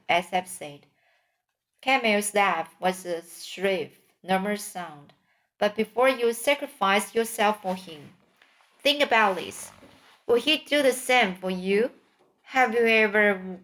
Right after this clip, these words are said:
wondered why he never includes you in games when he had, has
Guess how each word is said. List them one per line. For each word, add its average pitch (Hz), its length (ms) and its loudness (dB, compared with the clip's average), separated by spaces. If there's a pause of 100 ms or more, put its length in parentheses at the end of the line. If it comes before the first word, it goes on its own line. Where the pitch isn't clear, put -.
(120)
wondered 202 520 2
why 185 440 2
he 254 100 -6
never 202 320 -2
includes 190 680 -4
you 220 280 2
in 180 240 -10
games - 520 -6 (120)
when 170 240 -12
he 190 140 -4
had, 180 440 0 (720)
has 196 440 0